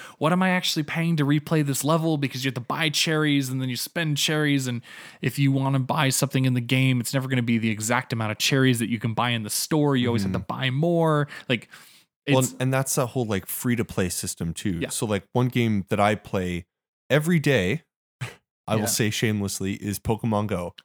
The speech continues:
Speaker 1: Absolutely.
Speaker 2: I've been playing since the day it came out. There was a while where I wasn't playing it, but I've been playing it pretty hard for the last, like, probably two years,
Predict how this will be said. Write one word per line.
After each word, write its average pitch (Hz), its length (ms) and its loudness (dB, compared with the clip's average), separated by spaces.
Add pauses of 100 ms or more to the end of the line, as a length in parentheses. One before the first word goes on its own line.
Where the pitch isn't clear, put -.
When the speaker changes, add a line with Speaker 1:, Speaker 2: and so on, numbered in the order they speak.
Speaker 1:
Absolutely. 104 320 -12
Speaker 2:
I've 110 80 0
been 113 120 2
playing 110 300 0
since 107 320 -4
the 110 60 -6
day 110 180 0
it 104 60 -4
came 104 260 -2
out. 104 260 0
There 123 80 -4
was 107 100 -4
a 117 40 -4
while 127 240 4
where 135 120 2
I 120 40 4
wasn't 113 340 -4
playing 101 220 -2
it, 101 100 -4
but 98 120 -6
I've 95 80 -6
been 95 120 -4
playing 95 220 -4
it 95 160 -4 (240)
pretty 101 180 -4
hard 95 320 -2
for - 120 -14
the 92 80 -10
last, 87 340 -4
like, 85 160 -8 (640)
probably 120 440 0 (320)
two 117 300 -2
years, 95 720 -2